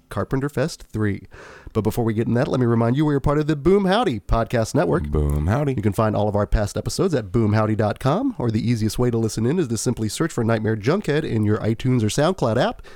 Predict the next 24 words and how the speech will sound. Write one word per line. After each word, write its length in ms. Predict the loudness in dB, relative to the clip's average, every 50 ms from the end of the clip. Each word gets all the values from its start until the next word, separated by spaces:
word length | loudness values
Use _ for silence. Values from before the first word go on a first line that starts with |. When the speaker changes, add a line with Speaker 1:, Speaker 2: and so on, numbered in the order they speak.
| -18 -18 -12 -6
Speaker 1:
hit 160 | -4 -4 -2
subscribe, 520 | -2 -4 -4 -2 -2 0 0 0 0 0 0
and 140 | 0 2
when 80 | 2 2
we 80 | 0 0
drop 240 | 0 -2 -2 0
our 100 | -2 -2
latest 280 | -2 -2 -4 -4 -4 -4
episode, 280 | -4 -6 -4 -2 0 0
it'll 140 | 0 0
download 380 | 0 2 2 2 2 2 2 2
directly 580 | 0 0 0 0 -2 -2 0 -2 -2 -2 -4 -8 _ _
to 120 | -14 -10 -8
your 80 | -6
listening 320 | -4 -4 -4 -2 -2 -4 -4 -4
device 360 | -6 -4 -4 -6 -6 -8 -6 -4
of 120 | -4 -4 -4 _ _
choice. 360 | -2 0 0 0 -2 -6 -12 -12
Speaker 2:
All 120 | -10 -10 -8
up 100 | -6 -4
in 80 | -4
your 120 | -4 -6 -10
cane 460 | -10 -8 -6 -4 -4 -4 -6 -6 -4
hole. 540 | -4 -4 -4 -4 -4 -4 -6 -6 -6 -8